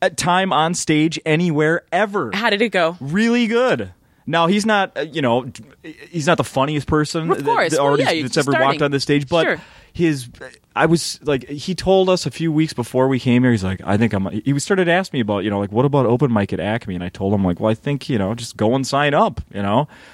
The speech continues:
Speaker 1: And, um, he did. He goes, "Well, I'm gonna go next Monday then." He goes, "Do you guys wanna come down? I'm not telling anybody." So me and my girlfriend came down and watched him. He didn't
Speaker 2: Nice.
Speaker 1: tell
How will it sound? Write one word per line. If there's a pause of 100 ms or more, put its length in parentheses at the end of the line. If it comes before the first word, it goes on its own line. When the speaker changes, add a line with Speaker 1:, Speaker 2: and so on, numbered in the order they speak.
(240)
Speaker 1:
And,
um, (680)
he
did.
He
goes,
"Well,
I'm
gonna
go
next
Monday
then."
He
goes,
"Do
you
guys
wanna
come
down?
I'm
not
telling
anybody."
So
me
and
my
girlfriend
came
down
and
watched
him.
He
didn't
Speaker 2:
Nice.
Speaker 1:
tell